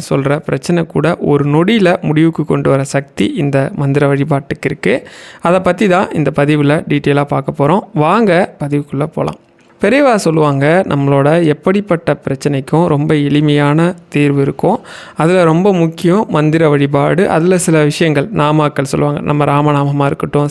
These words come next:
சிவநாமமா இருக்கட்டும், உங்களுக்கு வந்து மத்த கடவுளோடது முருகநாமமா இருக்கட்டும், விநாயகரோட நாமமா இருக்கட்டும், இந்த மாதிரி நாமா வழிபாட்டுக்கு பெரிய முக்கியத்துவம் கொடுத்து சொல்லுவாங்க. அதுல சில மந்திரங்கள்லாம் உபதேசம் பண்ணியிருக்கிறாங்க.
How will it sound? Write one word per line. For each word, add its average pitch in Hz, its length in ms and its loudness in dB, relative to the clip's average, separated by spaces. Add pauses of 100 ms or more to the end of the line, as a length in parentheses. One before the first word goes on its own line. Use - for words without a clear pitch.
சிவநாமமா 151 500 2
இருக்கட்டும், 147 460 -4 (400)
உங்களுக்கு 165 420 2
வந்து 160 200 2
மத்த 160 280 0
கடவுளோடது 151 540 2
முருகநாமமா 143 640 2
இருக்கட்டும், 147 500 -2
விநாயகரோட 156 440 2
நாமமா 147 360 -2
இருக்கட்டும், 156 360 -4 (340)
இந்த 180 60 0
மாதிரி 202 220 2
நாமா 247 400 4
வழிபாட்டுக்கு 180 800 0
பெரிய 156 760 0
முக்கியத்துவம் 151 540 -2
கொடுத்து 151 240 -2
சொல்லுவாங்க. 156 380 0
அதுல 202 200 2
சில 170 200 0
மந்திரங்கள்லாம் 170 720 2
உபதேசம் 147 480 -2
பண்ணியிருக்கிறாங்க. 160 480 -4